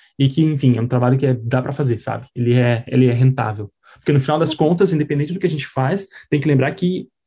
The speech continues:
Speaker 1: tudo, no final das contas, é uma empresa. Independente se ela é privada, se ela é pública, ela é uma empresa, e ela precisa atingir o propósito dela. Se é pra, de profit, se é o que que for, ela precisa atingir.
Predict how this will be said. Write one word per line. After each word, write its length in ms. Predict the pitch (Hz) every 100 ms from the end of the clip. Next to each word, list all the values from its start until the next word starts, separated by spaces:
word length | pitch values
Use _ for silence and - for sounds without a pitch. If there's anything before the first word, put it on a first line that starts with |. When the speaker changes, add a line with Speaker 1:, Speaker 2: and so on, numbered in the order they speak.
| _
Speaker 1:
tudo, 260 | 175 175 233
no 180 | 240 208
final 220 | 180 165
das 140 | 156
contas, 180 | 175 170
é 20 |
uma 100 | 170
empresa. 360 | 233 156 120 113
Independente 400 | 120 120 120 147
se 80 | 151
ela 80 |
é 40 | 139
privada, 380 | 131 113 120 120
se 80 | -
ela 80 |
é 60 | 127
pública, 280 | 135 151 147
ela 60 |
é 40 | 151
uma 80 | 190
empresa, 340 | 143 143 196 - - -
e 40 | 151
ela 120 | 165
precisa 560 | 185 185 135 139 175 196 190 - _ _
atingir 520 | 135 - 180 127 147
o 120 | 185
propósito 460 | 190 196 147 147 -
dela. 240 | 214 120
Se 260 | 107 - 120
é 100 | 127
pra, 380 | 135 143 127 123 _ _
de 160 | 120 123
profit, 560 | - 127 - 139 127
se 140 | - 127
é 100 | 131
o 80 | 131
que 140 | 127
que 80 | -
for, 180 | 139 143
ela 80 |
precisa 240 | 165 - 147
atingir. 440 | 139 180 135 127